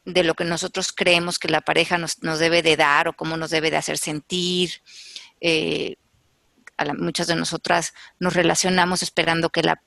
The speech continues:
pareja nos haga sentir bellas, bonitas, pero aceptadas, pero reconocidas, pero que nos impulse. Y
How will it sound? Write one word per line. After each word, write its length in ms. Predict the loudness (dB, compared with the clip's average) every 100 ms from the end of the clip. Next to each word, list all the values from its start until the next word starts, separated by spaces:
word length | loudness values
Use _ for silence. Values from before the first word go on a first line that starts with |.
| -2
pareja 420 | 2 2 2 0
nos 200 | 0 0
haga 160 | 0
sentir 420 | 0 -2 0 0 4
bellas, 460 | 4 6 4 2
bonitas, 560 | 0 0 0 0 -2 -2
pero 160 | -4 -4
aceptadas, 640 | -4 -4 0 2 2 -2
pero 200 | -2 -2
reconocidas, 880 | -2 -4 -6 -4 -2 0 2 2
pero 200 | -2 -8
que 100 | -6
nos 180 | -6 -6
impulse. 760 | -8 -4 0 0 2 2 2 0 -16 -18 -16 -16 -18 -20 -20 _ _ _ _ _ _ _
Y 420 | 0 2 2 0